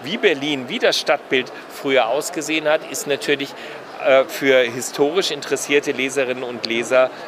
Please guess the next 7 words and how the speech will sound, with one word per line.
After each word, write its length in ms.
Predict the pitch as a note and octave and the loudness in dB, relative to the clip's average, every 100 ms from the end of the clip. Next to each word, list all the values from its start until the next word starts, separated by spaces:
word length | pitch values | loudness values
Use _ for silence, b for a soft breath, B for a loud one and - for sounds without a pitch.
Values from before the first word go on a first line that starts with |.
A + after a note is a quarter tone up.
| B - | B 4
auch, 320 | B2+ B2+ - - | 6 6 2 -2
ähm, 260 | B2+ A#2+ A#2 | -2 -2 -4
etwas 300 | C3 C3 - | -2 0 2
ganz 220 | B2 A#2 | 0 0
Besonderes. 720 | - A#2+ A2+ G2 F#2+ F#2+ - - - - | -6 0 2 2 -4 -4 -6 -12 -16 -2
Gerade 200 | A2+ B2+ | 0 2
bei 240 | A#2+ A#2+ | 2 2